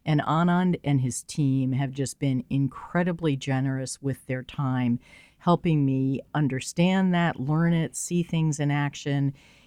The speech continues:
He also has just been an incredible resource, you know, interviewing candidates with me in terms of the team that we're building. It is truly, um, really a wonderful partnership.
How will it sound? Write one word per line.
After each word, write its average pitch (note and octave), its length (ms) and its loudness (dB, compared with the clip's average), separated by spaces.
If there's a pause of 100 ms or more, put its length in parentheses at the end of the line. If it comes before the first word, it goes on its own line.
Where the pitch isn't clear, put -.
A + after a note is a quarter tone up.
He E3+ 160 -2
also C3+ 880 0
has D3 200 -2
just D3 200 -4
been C#3 120 0
an C3 120 2
incredible C3 560 -2
resource, C#3 800 -2
you C3+ 80 -2
know, B2 260 -2 (160)
interviewing C#3+ 580 2
candidates F3+ 600 -2
with E3+ 180 -2
me D#3 260 2
in C3 120 2
terms B2+ 240 -2
of A#2 120 -6
the A#2 80 -2
team F#3+ 420 0
that F3 120 -4
we're E3 140 -2
building. D3 500 0
It D#3+ 160 -2
is D3 220 -2
truly, D3+ 880 -2 (560)
um, B2+ 520 2 (140)
really C#3 460 2
a B2+ 100 0
wonderful B2 760 -2
partnership. - 580 -6